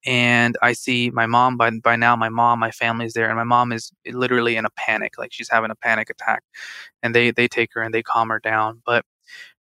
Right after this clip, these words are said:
at that point, Melissa, um, I knew my brother was gone.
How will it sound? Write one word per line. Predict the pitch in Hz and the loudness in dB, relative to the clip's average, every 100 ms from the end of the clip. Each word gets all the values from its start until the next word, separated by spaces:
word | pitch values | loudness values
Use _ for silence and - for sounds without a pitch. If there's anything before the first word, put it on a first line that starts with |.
| - | -8
at | 123 | 0
that | 143 160 | 2 2
point, | - 175 156 - - | 4 4 4 -2 -6
Melissa, | 123 - 120 113 - - | -6 0 2 0 -2 0
um, | 117 117 113 117 - _ _ _ _ _ | 2 4 2 -2 -14 _ _ _ _ _
I | 127 | -2
knew | 127 139 123 | 2 2 2
my | 113 | 0
brother | 110 113 110 | 0 0 0
was | 107 - | -4 -4
gone. | 110 101 | -2 -2